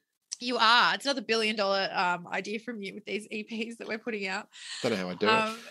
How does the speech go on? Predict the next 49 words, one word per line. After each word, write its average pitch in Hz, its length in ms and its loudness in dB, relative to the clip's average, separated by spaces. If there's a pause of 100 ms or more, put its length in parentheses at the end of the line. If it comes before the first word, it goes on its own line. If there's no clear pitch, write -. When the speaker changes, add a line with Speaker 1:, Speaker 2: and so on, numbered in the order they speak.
(120)
Speaker 1:
yeah, 262 280 0 (320)
but 269 160 2
I 254 140 4
think, 302 300 0 (120)
um, 202 440 0 (600)
yeah, 254 140 2
so 254 140 2
I'm 240 200 4
gonna 240 220 0
choose 233 400 -2
the 214 100 -2
next 196 460 -6
stock, - 360 -6 (120)
that's - 220 -4
correct? - 480 -2 (840)
Speaker 2:
Yes. - 800 4 (100)
Speaker 1:
Okay, - 80 2
Speaker 2:
Yep. 190 280 2
Speaker 1:
all 202 60 0
right, 196 100 0
I'll 202 100 0
have 214 140 -8
to 214 80 -10
have 214 100 -6
a 196 60 -14
think 190 200 -14
about, - 280 -8 (180)
uh, 185 480 -8
about 190 320 -4
that, 165 320 -2
'cause 208 120 -10
it'll 240 120 -2
get 262 160 4
really 262 200 -2
interesting, 202 460 -4
'cause 208 180 -8
some 233 200 2
stocks - 440 -6
have 185 200 -2
a 190 60 -6
real 185 280 -6 (280)
feel 196 220 -4
to 196 100 -12
them, 247 120 -6
like 208 180 4
Lemo 196 280 0
Purple, 202 380 -4
like, 180 160 2
has, 175 440 -4